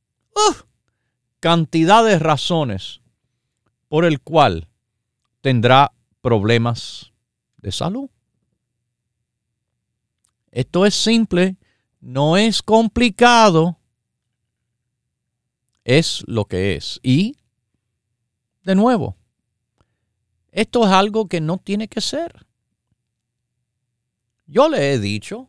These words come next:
por, uf, trece, catorce años ya, que todo el mundo tiene que estar tomando la vitamina D. Es parte del grupo básico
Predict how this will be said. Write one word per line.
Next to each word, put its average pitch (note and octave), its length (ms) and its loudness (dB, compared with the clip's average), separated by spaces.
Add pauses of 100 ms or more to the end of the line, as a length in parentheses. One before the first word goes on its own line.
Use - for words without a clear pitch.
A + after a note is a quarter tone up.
(1900)
por, C3+ 440 -6 (280)
uf, A3 280 -20 (240)
trece, B2+ 340 -8
catorce A#2 600 -2
años B2 460 -4
ya, A#2+ 380 -6 (1700)
que B2+ 160 -2
todo D3 520 0
el F#3+ 80 -2
mundo F3+ 520 -4 (1400)
tiene B3 360 2
que F3 80 -2
estar F3+ 340 2
tomando E3 580 2
la E3+ 160 2
vitamina C#3+ 760 -2
D. B3 340 -4 (2000)
Es - 160 0
parte A3+ 460 2
del E3 180 0
grupo G3+ 360 2
básico D#3 680 -2